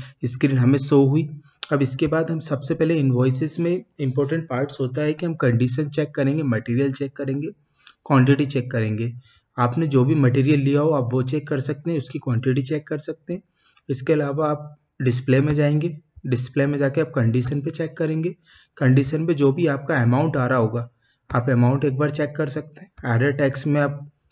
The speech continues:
details डाल सकते हैं, vehicle number डाल सकते हैं, जो भी आपका व्हीक-, vehicle numbers है, जो भी आपकी date है, वो date आप information करके आप save कर सकते हैं।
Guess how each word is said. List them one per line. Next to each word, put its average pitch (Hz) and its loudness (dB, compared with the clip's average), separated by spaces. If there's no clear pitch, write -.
details 135 4
डाल 147 2
सकते 147 -4
हैं, - -10
vehicle 127 2
number 147 0
डाल 143 0
सकते 147 -6
हैं, 156 -6
जो 127 6
भी 139 4
आपका 131 2
व्हीक-, 127 4
vehicle 139 2
numbers 143 2
है, 147 -4
जो 135 4
भी 131 2
आपकी 135 0
date 127 4
है, 147 -2
वो 135 4
date 139 6
आप 147 0
information 131 0
करके 135 0
आप 175 0
save 123 4
कर 120 2
सकते 120 -4
हैं। 120 -4